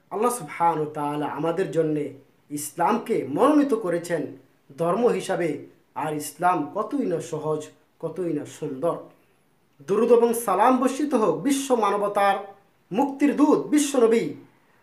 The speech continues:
মুহাম্মদ রাসূলুল্লাহ সাল্লাল্লাহু আলাইহি ওয়াসাল্লামের প্রতি, যে রাসূল সাল্লাল্লাহু আলাইহি ওয়াসাল্লামের জীবনের মধ্যে রয়েছে আমাদের জন্যে উত্তম আদর্শ।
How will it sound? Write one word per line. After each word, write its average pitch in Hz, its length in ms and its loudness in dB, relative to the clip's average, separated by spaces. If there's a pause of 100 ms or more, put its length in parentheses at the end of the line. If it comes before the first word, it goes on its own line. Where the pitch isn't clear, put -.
মুহাম্মদ 196 420 -2
রাসূলুল্লাহ 175 720 0 (120)
সাল্লাল্লাহু 214 500 2
আলাইহি 185 460 0
ওয়াসাল্লামের 147 640 -4
প্রতি, 247 480 -6 (580)
যে 190 200 4
রাসূল 202 260 0
সাল্লাল্লাহু 165 560 0
আলাইহি 147 320 -4
ওয়াসাল্লামের 139 720 -8 (400)
জীবনের 190 380 4
মধ্যে 165 260 0
রয়েছে 175 500 -2 (360)
আমাদের 247 400 4
জন্যে 175 420 0
উত্তম 165 500 -8
আদর্শ। 196 440 -2